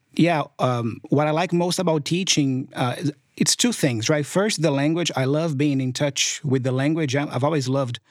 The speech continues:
uh, the English language, right? But also what you said, I mean, um,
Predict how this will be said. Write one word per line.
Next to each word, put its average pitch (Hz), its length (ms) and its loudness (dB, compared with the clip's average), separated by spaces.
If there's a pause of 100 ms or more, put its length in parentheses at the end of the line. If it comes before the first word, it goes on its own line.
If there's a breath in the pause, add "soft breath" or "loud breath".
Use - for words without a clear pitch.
(460 loud breath)
uh, 92 560 -2 (380)
the - 340 -2
English 127 280 -2
language, 127 340 -2
right? 135 240 -2 (640 soft breath)
But 160 160 4
also 180 260 0
what 185 180 0
you 175 80 2
said, 190 360 2
I - 20 2
mean, 139 260 2
um, 131 420 -4